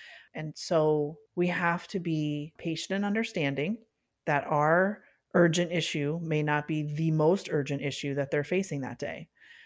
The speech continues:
And we want to make sure that we respect the efforts that social workers put into working with these families.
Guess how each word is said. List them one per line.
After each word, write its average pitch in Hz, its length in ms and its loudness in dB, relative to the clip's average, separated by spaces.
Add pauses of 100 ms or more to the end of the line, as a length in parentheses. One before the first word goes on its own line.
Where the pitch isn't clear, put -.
(200)
And 185 140 4
we 214 100 6
want 208 200 6
to 208 40 6
make 190 240 2
sure 180 220 2
that 156 160 2
we 156 260 0 (300)
respect - 640 0 (200)
the 175 140 4
efforts 151 540 0
that 160 200 -2
social 160 280 2
workers 143 320 -2
put 165 180 0
into 143 640 -2 (320)
working 151 380 4
with 139 140 -2
these 147 200 -6
families. 131 600 -4